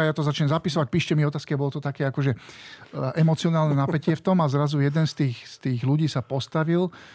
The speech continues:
a vytiahol z vrecka vyskakovačku, nožík, taký ten motýlik a začal ním šibrinkovať a začal kričať.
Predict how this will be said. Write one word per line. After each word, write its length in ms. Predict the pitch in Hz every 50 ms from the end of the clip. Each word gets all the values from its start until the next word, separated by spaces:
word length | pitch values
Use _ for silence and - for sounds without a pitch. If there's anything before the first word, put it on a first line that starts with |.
| - - - - _ -
a 160 | 135 127 127
vytiahol 560 | 123 127 143 156 151 - 175 156 143 139 131
z 240 | 120 117 - 165 139 131
vrecka 360 | 127 135 139 139 - - -
vyskakovačku, 800 | 120 127 131 - - - 143 - - 147 139 143 143 - - -
nožík, 400 | 156 135 127 131 123 143 160 156
taký 240 | - - 120 - 139
ten 160 | - 139 127
motýlik 400 | 127 127 131 - - 151 151 143 135
a 40 | 127
začal 320 | 113 139 131 - 143 139
ním 120 | 143 143 127
šibrinkovať 560 | - - 139 127 143 147 135 - 151 147 139 131
a 80 | 127
začal 200 | 120 - 139 127 -
kričať. 520 | - 139 131 117 - - - 180 - -